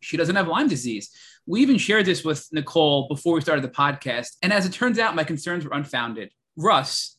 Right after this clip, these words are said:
Nicole's husband, was diagnosed with Babesia, Bartonella, Lyme,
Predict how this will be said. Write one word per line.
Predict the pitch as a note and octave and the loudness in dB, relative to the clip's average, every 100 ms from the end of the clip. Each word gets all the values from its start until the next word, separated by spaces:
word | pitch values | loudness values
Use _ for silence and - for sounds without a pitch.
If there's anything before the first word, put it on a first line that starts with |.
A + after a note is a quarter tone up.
| _ | _
Nicole's | E3 D#3 F#3+ G3+ | -8 -4 -4 -4
husband, | G3 F3 C#3+ B2+ B2+ - _ - | -4 -4 -4 -4 -4 -8 _ -12
was | D3 | -4
diagnosed | E3 E3+ D#3 E3+ E3 | 0 0 0 -2 -4
with | C#3+ | -6
Babesia, | C3+ B2+ F#3 A#3 G#3+ A3 F#3+ - | -4 -2 -4 -2 -2 -4 -6 -2
Bartonella, | C#3 B2+ D3 E3 F3+ F#3 - _ | 0 2 2 2 0 -2 -10 _
Lyme, | C3 D3 D#3+ E3 E3+ F3 | -4 2 4 4 0 -6